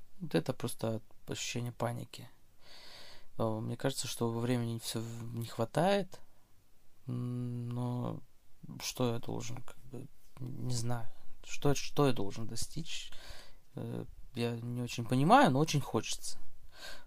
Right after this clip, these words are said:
В основном я, м-, мне не нравится, как бы, ломать графики,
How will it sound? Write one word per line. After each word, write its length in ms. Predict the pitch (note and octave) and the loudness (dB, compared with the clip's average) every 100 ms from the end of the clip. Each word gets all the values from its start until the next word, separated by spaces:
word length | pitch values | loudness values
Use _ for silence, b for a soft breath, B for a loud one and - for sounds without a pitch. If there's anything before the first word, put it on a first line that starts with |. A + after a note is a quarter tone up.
| - | -2
В 80 | A2+ | -2
основном 880 | - B2 C3+ E3+ A#3 G#3+ C3 - F2 | 2 2 2 4 4 4 0 -2 -4
я, 440 | B2 C3 C3+ C3 | 0 2 2 2
м-, 280 | B2 A2 A2+ | 2 0 0
мне 520 | C3+ C#3 B2+ C#3 D#3+ | 0 0 2 2 2
не 120 | D#3+ | 2
нравится, 640 | C3 D3 C3 - B2 A#2 A#2 | 0 0 0 0 -2 -2 -4
как 160 | A#2 | -6
бы, 100 | A#2+ | -2
ломать 380 | A2+ B2+ B2+ A#2 - | -2 0 -2 -6 -12
графики, 720 | D3 B2+ D#3+ G3+ - - A2+ | -4 0 2 0 -4 -6 -6